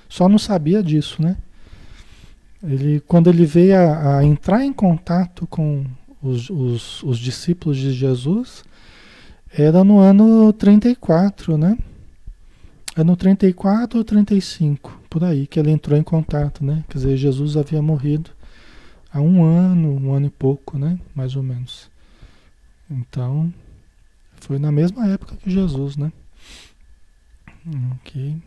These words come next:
<clears throat> Abraçou homens fortes da localidade,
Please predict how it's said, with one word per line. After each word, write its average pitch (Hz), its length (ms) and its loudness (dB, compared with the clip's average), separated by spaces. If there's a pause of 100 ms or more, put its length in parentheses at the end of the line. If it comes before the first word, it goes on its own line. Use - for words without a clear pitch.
(360)
<clears throat> 120 500 -6 (1040)
Abraçou 226 1160 2
homens 208 520 4
fortes 185 720 2
da 170 120 0
localidade, 131 1200 -2